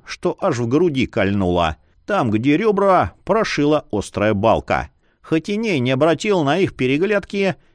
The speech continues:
ни малейшего внимания. «Она?»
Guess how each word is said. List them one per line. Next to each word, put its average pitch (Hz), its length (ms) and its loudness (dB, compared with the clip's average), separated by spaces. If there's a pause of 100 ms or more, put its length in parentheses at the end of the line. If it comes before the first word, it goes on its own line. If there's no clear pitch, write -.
ни 214 180 -4
малейшего 110 640 0
внимания. 90 760 0 (400)
«Она?» 80 720 -2